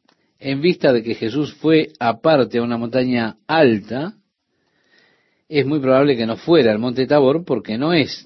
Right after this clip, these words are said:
tan alta ni es tan apartada.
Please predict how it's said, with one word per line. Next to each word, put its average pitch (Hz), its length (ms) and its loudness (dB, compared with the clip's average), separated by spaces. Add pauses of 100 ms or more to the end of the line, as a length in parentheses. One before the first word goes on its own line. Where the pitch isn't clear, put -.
tan 110 200 -4
alta 113 480 -2
ni 117 240 -4
es 120 120 -6
tan 123 400 -4 (300)
apartada. 107 920 -2